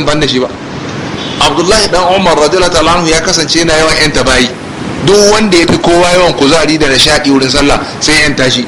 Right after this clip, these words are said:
Sai aka ce, "Ai yaudaran ka suke ce, a'a, man khada'ana billahi khada'ana." Duk wanda ya nuna mana Allah to mukan yaudaru, ko da ƙarya yi. To kenan in ka nuna mana wani abin wanda ba Allah ba mu ma, sai mu kama ka da abin da ka nuna mana shi.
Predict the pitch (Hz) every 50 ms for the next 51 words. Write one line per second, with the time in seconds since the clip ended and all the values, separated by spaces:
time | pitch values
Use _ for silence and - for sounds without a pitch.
0 | - - - - - - 214 214 226 - 208 190 - 190 185 185 - - - -
1 | - - 208 254 254 254 233 208 202 214 220 220 208 180 175 165 - - 165 160
2 | 156 - 165 151 151 160 156 143 131 104 - - - - - - - - 135 160
3 | 185 196 190 - 165 147 151 143 135 139 151 160 175 180 147 147 143 135 139 165
4 | 185 190 165 139 131 - 127 120 123 131 113 113 113 107 104 117 156 175 185 185
5 | 185 196 202 202 202 190 165 147 143 143 139 151 151 156 156 160 131 120 123 131
6 | 127 - - - 123 127 123 117 107 - 113 113 135 139 - 135 117 107 101 98
7 | 95 92 87 92 107 - - - - - 147 156 147 135 110 - 113 110 110 107
8 | 101 101 101 98 95 - - - - - - - - - - - - - - -
9 | - - - 139 127 - 131 139 143 156 175 185 - - 180 196 190 - 202 196
10 | 196 208 220 214 208 175 170 180 180 175 165 175 175 165 165 165 160 165 165 165
11 | 165 143 127 135 143 147 - - - 143 135 139 135 143 143 139 143 143 135 -
12 | - - - - - - - 170 180 175 - - 175 190 202 - - 160 147 -
13 | 117 131 139 123 113 92 92 120 98 107 123 131 127 110 104 104 98 - -